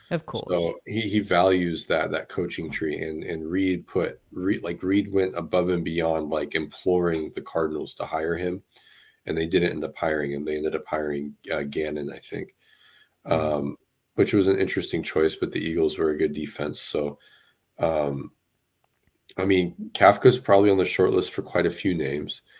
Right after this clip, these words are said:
Speaker 2: and maybe that's just Schneider wanting to look at more than one tree, you know? Um,
Speaker 1: Right.
Speaker 2: and it's like, 'cause there, there is, there's the, the Reed tree of the West Coast offense, you know, going back to,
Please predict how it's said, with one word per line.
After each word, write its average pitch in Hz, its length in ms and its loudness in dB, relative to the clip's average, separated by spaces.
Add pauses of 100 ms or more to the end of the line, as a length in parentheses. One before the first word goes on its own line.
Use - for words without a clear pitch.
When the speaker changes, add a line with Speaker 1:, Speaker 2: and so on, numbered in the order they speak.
(300)
Speaker 2:
and 85 440 0
maybe 90 400 2
that's 87 220 4
just 87 220 0
Schneider 85 420 0
wanting 82 260 0
to - 120 -10
look 80 180 -2
at - 80 -6
more 80 180 -4
than 78 140 -4
one 78 160 -4
tree, 80 480 -6 (200)
you 82 120 -2
know? 82 320 -2 (560)
Um, 78 260 -2
Speaker 1:
Right. 120 360 -4 (500)
Speaker 2:
and 87 300 2
it's 98 200 0
like, 92 160 4
'cause 95 300 0
there, 87 220 2
there 85 240 2
is, 82 340 0
there's 80 280 2
the, 78 180 0
the 78 160 0
Reed 90 280 2
tree 101 280 6
of 98 100 2
the 95 80 4
West 95 260 2
Coast - 300 0
offense, 107 560 0
you - 80 -2
know, 98 140 4
going 90 320 2
back 87 260 2
to, 87 320 2